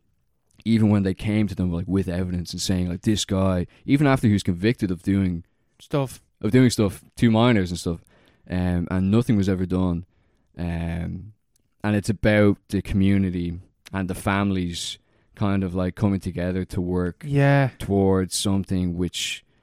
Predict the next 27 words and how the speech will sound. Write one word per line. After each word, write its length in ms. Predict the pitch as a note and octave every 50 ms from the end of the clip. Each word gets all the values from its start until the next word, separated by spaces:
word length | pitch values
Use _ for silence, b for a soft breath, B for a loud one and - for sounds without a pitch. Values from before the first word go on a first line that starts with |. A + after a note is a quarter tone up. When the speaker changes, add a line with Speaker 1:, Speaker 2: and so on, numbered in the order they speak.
| _ _ _ _ _ -
Speaker 1:
would 220 | - G#2 G#2+ G2
see 580 | - - - A#2 A#2 A#2 A2+ A2+ A2 G#2+ G#2 G2+
some 360 | - - - A#2 A2 A2 A2 G2+
kind 380 | - A2 G#2+ G#2 G2+ G2 G2 F#2+
of, 140 | F#2+ F2
like, 560 | F2+ F#2+ F#2 F2+ F2+ E2+ - - - - - _ _ _ _ _ _ _ _ _ _ _ _ _ _
satisfaction 1000 | - - - G#2 F#2+ F#2 F2+ E2+ - - F2+ F#2 - - - G#2 F2+ E2+ F2 b b b b b b b
or 60 | F#2
s-, 160 | G2 - - - -
some 220 | - - B2+ A#2 A2+
way 220 | A2+ A2 A2 G#2+
of 140 | G#2 G2 E2+
building 340 | G#2 G2+ G2+ G2+ G#2 G2+ F#2+
it 80 | F2+ -
back 220 | F#2+ F2+ F#2 -
up 280 | F#2 F#2 E2+ - - - _ _ _
or 100 | - G#2 F2+
building 320 | A2+ A2+ A2 A2 G#2 G2+
themselves 420 | F#2+ F2 - - G2 G2 G2+ F#2+
back 220 | - F#2+ F2 - E2+
up. 100 | E2+ - - - -
Speaker 2:
Mm. 420 | F3 E3+ E3+ E3+ E3 D#3 D3 C#3 - _
Speaker 1:
Um, 360 | - F2+ F2+ F2 F2 F2 E2+ -
and 120 | - A#2
it's 100 | A2+ -
not 140 | - B2+ A#2+
like, 160 | A#2+ G#2+ -